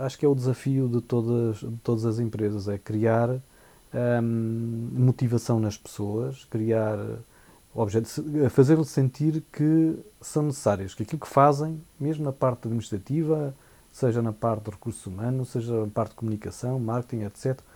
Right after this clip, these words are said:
fazem parte de algo que vai melhorar a sociedade,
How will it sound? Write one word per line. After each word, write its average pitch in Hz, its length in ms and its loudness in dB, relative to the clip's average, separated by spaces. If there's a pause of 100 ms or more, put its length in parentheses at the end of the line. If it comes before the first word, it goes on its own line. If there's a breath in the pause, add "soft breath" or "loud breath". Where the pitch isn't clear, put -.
(280 soft breath)
fazem 123 220 2
parte 127 300 4 (440)
de 110 320 0
algo 131 540 4 (100)
que - 100 -6
vai 127 260 4
melhorar 123 380 2
a 110 60 0
sociedade, 101 540 -10